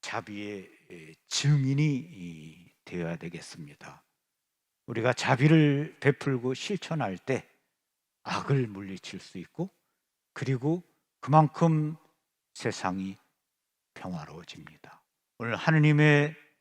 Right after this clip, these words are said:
자비의 축일에 예수님이 말씀하시는 것처럼 우리의 행동과 말과 기도로서 자비를 실천하고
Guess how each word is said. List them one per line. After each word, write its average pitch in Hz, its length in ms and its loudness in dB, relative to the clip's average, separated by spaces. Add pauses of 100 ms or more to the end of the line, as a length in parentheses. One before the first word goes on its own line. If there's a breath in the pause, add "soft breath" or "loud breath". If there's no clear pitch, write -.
(320)
자비의 131 600 4
축일에 110 520 -6 (1120)
예수님이 170 480 4
말씀하시는 113 800 0
것처럼 92 500 -14 (840 soft breath)
우리의 120 320 -6
행동과 123 840 -6 (840)
말과 90 680 -8
기도로서 - 720 -6 (760)
자비를 139 500 2
실천하고 113 680 -6